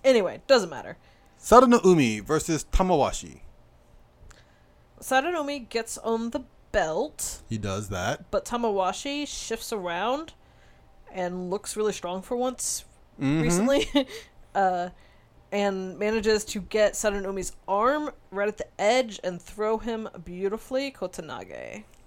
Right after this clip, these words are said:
Speaker 2: Absolutely. Very good. He also had a patented Nodowa in there while they were wrestling.
Speaker 1: Sure did.
Speaker 2: Just,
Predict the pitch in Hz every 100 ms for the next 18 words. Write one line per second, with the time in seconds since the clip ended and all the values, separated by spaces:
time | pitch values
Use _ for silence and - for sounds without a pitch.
0 | - - 175 - 127 107 90 82 98 160
1 | 151 110 98 87 101 127 127 - 113 101
2 | - 104 95 95 90 90 87 82 85 85
3 | 85 85 87 87 85 - - - - -
4 | 294 220 202 175 165 -